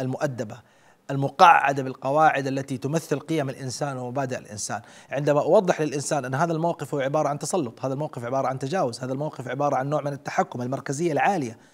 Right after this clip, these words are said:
هذا سيساعد على حد مثل هذه القضية، خاصة لو جاء في سياق جيد. أخيرًا، المغادرة. أنا أحيانًا أحتاج فعلًا أن أغادر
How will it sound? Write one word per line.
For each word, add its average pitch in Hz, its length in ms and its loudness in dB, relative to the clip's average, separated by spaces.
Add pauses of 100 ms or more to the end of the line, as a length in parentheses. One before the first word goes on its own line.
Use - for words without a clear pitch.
(500)
هذا 165 160 2
سيساعد 143 540 2
على 131 180 2
حد 156 420 0
مثل 156 220 -2
هذه 135 160 0
القضية، 139 520 -2 (240)
خاصة 185 340 0
لو 143 120 2
جاء 147 140 0
في 131 120 -6
سياق 135 400 -2
جيد. 110 280 -8 (280)
أخيرًا، 214 580 12 (840)
المغادرة. 135 560 2 (680)
أنا 294 180 12
أحيانًا 277 420 6
أحتاج - 380 6
فعلًا 208 220 2
أن 156 140 -6
أغادر 156 480 4